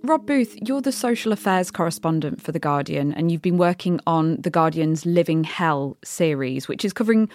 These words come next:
all sorts of the problems that there are with rental accommodation in Britain at the moment. What made you want to look into this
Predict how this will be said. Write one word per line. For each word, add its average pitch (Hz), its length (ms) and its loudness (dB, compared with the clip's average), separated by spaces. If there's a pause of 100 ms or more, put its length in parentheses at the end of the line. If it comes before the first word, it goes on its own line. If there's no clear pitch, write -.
(280)
all 247 300 2
sorts - 680 0
of 156 220 -2
the 165 100 -4
problems 156 640 -2
that - 140 -4
there 151 100 -2
are 143 140 4
with 147 180 -4
rental 151 380 -2
accommodation 147 920 -4
in 151 160 -4
Britain 143 520 -6
at - 140 -8
the 143 80 -8
moment. 143 840 -4 (760)
What 285 340 -2
made 311 380 2
you 180 160 2
want 160 380 -2
to - 140 -4
look 175 340 -2
into 180 320 0
this - 540 -10